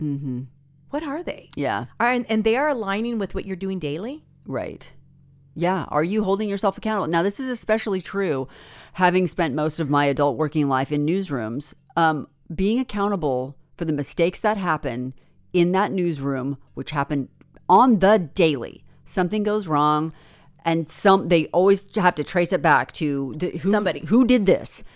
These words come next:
Speaker 1: The minute you raise your hand and go, "It was me. Here's what I did.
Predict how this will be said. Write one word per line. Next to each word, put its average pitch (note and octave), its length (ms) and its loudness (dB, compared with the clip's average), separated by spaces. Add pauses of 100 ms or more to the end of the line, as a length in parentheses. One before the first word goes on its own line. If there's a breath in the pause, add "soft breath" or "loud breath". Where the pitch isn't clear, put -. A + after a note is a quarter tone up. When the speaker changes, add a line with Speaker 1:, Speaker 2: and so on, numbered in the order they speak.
(240 loud breath)
Speaker 1:
The F3+ 100 2
minute A3 520 4
you F#3+ 400 0
raise F3+ 340 4
your G3+ 100 2
hand F3 260 4
and E3 80 2
go, D#3 320 4 (180)
"It A#3 180 6
was E3+ 180 2
me. D#3 480 2 (300 soft breath)
Here's B3 340 2
what G#3+ 160 4
I G3+ 100 6
did. F#3 400 4